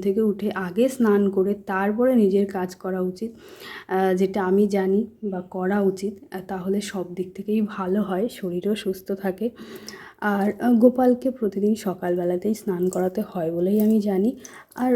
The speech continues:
উম, সকালবেলাতেই করাতে হবে এমনও কোনো কথা নেই, যার যেমন সুবিধা, আহ, সে তেমন সময়ে করাতে পারে, কিন্তু আমি করাই, আহ, কারণ প্রতিদিনের অভ্যেস, আমারও অভ্যেস, গোপালেরও অভ্যেস।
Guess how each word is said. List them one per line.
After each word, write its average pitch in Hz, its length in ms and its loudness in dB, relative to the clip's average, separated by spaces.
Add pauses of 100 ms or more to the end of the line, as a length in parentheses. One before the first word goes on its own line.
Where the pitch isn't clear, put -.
(200)
উম, 202 300 0
সকালবেলাতেই 190 720 2
করাতে 185 420 0
হবে 214 220 2
এমনও 180 360 4
কোনো 240 300 0
কথা 196 300 -4
নেই, 202 140 4 (160)
যার 190 320 2
যেমন 202 280 4
সুবিধা, 190 500 0
আহ, 175 800 -4 (260)
সে - 220 -2
তেমন 190 320 4
সময়ে 202 300 4
করাতে 185 360 0
পারে, 196 200 -4
কিন্তু 226 320 -2 (380)
আমি 226 220 4
করাই, 220 440 4
আহ, 196 200 0
কারণ 185 220 2
প্রতিদিনের 190 500 4
অভ্যেস, 196 380 2
আমারও 202 440 2
অভ্যেস, 240 340 4
গোপালেরও 185 500 -2
অভ্যেস। 165 320 -8